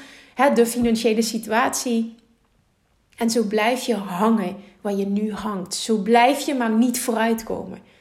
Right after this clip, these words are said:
Ik kan het niet vaak genoeg herhalen. Wat jij wil bestaat. Als jij een verlangen hebt, betekent het dat je het kunt bereiken. Dit is de basis van de wet van aantrekking. En als je deze podcast luistert, als je mij volgt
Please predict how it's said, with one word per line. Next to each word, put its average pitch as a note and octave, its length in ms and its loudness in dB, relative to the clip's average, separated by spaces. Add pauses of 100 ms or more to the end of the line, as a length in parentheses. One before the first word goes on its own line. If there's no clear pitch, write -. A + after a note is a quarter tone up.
(560)
Ik B3 140 0
kan C#4 140 4
het C#4 100 2
niet A#3+ 180 0
vaak D4+ 340 0
genoeg C#4 280 0
herhalen. A3+ 420 0
Wat A3 220 -2
jij B3+ 280 4
wil C4 240 2
bestaat. A3+ 580 0
Als A#3 120 -2
jij A#3 140 2
een B3 100 0
verlangen C4 480 2
hebt, A3 120 0
betekent C4 460 0
het A3+ 140 0
dat C4 200 4
je C#4 60 -2
het A#3+ 140 0
kunt A#3 180 0
bereiken. A#3+ 420 0
Dit A#3+ 120 4
is D4 200 -2 (320)
de A#3 180 4
basis B3+ 600 4
van A#3+ 140 -4
de A3+ 60 0
wet A3+ 180 0
van A3+ 120 -6
aantrekking. A#3 720 -6 (920)
En A#3 100 -4
als A#3 120 -2
je A#3+ 60 -6
deze A#3 260 2
podcast C#4+ 420 0
luistert, A#3+ 800 2
als A#3+ 160 -8
je B3 60 -2
mij A#3+ 300 4
volgt B3 640 0